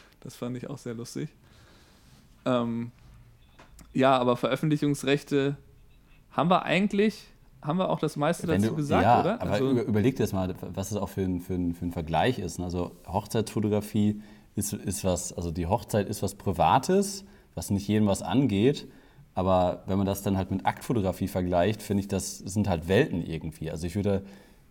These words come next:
Speaker 2: als, also ich kann mir das irgendwie, ich, ich verstehe das nicht, wie man dann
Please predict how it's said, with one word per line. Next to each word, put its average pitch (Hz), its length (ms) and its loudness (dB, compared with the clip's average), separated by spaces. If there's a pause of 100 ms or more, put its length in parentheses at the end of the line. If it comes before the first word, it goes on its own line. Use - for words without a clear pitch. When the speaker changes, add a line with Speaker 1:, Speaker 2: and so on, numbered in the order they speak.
(140)
Speaker 2:
als, - 380 -2
also 90 240 0 (300)
ich 123 140 -10
kann 131 160 2
mir 160 60 6
das 120 240 2
irgendwie, 110 480 2
ich, 64 240 -6
ich - 140 -6
verstehe 117 320 4
das 117 160 4
nicht, 107 140 2
wie 113 60 2
man 113 140 4
dann 104 300 4